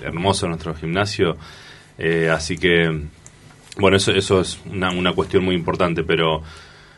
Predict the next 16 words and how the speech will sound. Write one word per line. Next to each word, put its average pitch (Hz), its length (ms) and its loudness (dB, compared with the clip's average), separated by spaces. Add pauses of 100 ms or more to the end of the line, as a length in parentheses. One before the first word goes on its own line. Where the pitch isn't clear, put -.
eh, 87 400 2
después 127 300 4
se 117 60 2
suman 101 500 2 (440)
otras 107 300 0
cosas, 113 340 2
¿no? 139 180 0
Que, 85 320 0
que 85 120 -4
el 80 380 -2
grupo 104 680 6 (300)
de 85 200 -2
trabajo 95 680 6
esté 90 360 2
realmente, 87 840 0
eh, 73 80 -6